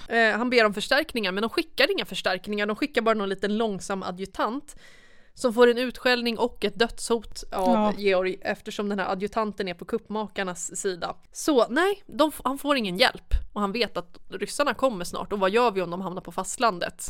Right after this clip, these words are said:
Speaker 2: Mm.
Speaker 1: Med sjuttontusen man och hertig Karl som
Speaker 2: Ja,
Speaker 1: ska
Speaker 2: men det är
Speaker 1: styra.
Speaker 2: sjuttonhundranitton igen, yay!
Speaker 1: Yay, precis. Så nej, man får ingen hjälp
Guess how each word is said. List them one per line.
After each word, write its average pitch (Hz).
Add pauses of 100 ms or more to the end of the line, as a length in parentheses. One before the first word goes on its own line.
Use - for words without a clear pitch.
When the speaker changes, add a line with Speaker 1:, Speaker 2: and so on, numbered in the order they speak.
(140)
Speaker 2:
Mm. 226
Speaker 1:
Med 214
sjuttontusen 208
man 196 (120)
och -
hertig 185
Karl 208
som - (800)
Speaker 2:
Ja, 311
Speaker 1:
ska 269
Speaker 2:
men 226
det 247
är -
Speaker 1:
styra. -
Speaker 2:
sjuttonhundranitton 254
igen, 254
yay! 226
Speaker 1:
Yay, 208
precis. 240 (260)
Så 311
nej, 349
man 294
får 269
ingen 202
hjälp 202